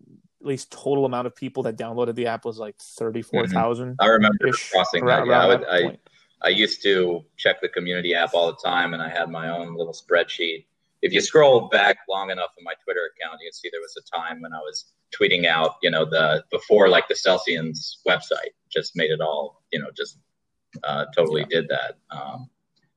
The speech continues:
Speaker 2: yeah.
Speaker 1: It's, it's, it's crazy now. Like, now we're on track to hitting a quarter of a million to possibly three hundred thousand
Speaker 2: Mm-hmm. Yeah.
Speaker 1: people before the end of the
Speaker 2: That's
Speaker 1: year.
Speaker 2: awesome.
Speaker 1: That's, that's beautiful, man. That's really awesome. Yeah.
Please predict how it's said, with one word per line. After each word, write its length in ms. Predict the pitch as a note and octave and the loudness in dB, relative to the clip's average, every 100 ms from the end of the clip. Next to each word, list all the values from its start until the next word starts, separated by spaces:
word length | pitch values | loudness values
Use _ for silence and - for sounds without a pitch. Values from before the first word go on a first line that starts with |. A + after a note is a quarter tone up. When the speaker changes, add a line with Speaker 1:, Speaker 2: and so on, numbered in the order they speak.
| _ _ | _ _
Speaker 2:
yeah. 220 | - C#2+ C#2 - _ B2+ | 0 2 0 -8 _ -16
Speaker 1:
It's, 720 | - - _ _ _ _ - _ _ _ _ _ _ _ - | -14 -16 _ _ _ _ -20 _ _ _ _ _ _ _ -10
it's, 180 | C#3 - _ - | -8 -10 _ -6
it's 160 | C#3+ | -6
crazy 380 | - C3+ C3 A#2+ | 0 2 2 2
now. 180 | A#2 A#2+ | 0 0
Like, 180 | A#2+ G#2+ _ _ _ - | 0 -4 _ _ _ -4
now 220 | B2+ B2+ | 2 4
we're 100 | C#3+ | 4
on 140 | C3 B2 | -2 -6
track 320 | - A#2+ - | -8 -8 -8
to 100 | A#2 | -10
hitting 240 | A2 A#2 | -10 -10
a 80 | A2+ | -14
quarter 300 | - C3 A#2+ | -6 -2 0
of 20 | A2+ | 0
a 80 | |
million 520 | A2 A2 A2 A#2 A#2 B2 | -2 -6 -6 -8 -12 -12
to 180 | - A2 - | -8 -8 -10
possibly 800 | - - A#2+ A#2+ A#2 - G#2+ G#2+ | -14 0 4 4 2 -6 -10 -12
three 240 | - A#2 | -12 -14
hundred 240 | A2+ A2+ A#2+ | -12 -12 -8
thousand 380 | - - D3+ | -6 -4 -6
Speaker 2:
Mm-hmm. 340 | - _ _ - | -8 _ _ -20
Yeah. 640 | - _ _ _ _ _ | -20 _ _ _ _ _
Speaker 1:
people 400 | - A#2 A2 A#2+ _ | -10 -8 -6 -8 _
before 280 | - - A#2+ | -4 0 0
the 80 | A2+ | -2
end 120 | A2 | -4
of 60 | A2 | -6
the 60 | |
Speaker 2:
That's 60 | G#2+ | -6
Speaker 1:
year. 80 | - | -6
Speaker 2:
awesome. 100 | - | 0
Speaker 1:
That's, 520 | A#2+ A#2+ - - - _ | 0 0 -6 -8 -14 _
that's 160 | - A#2 | -20 -20
beautiful, 440 | - A#2 A2+ - G1+ | -10 -8 -8 -10 -14
man. 260 | G1+ C3+ - _ _ _ | -12 -14 -16 _ _ _
That's 220 | A#2 A#2+ - | -2 -2 -4
really 320 | A#2 A2+ A2 | -2 -2 -2
awesome. 380 | A2 A2+ - A2+ | -4 -6 -10 -10
Yeah. 240 | A2 G#2+ | -8 -8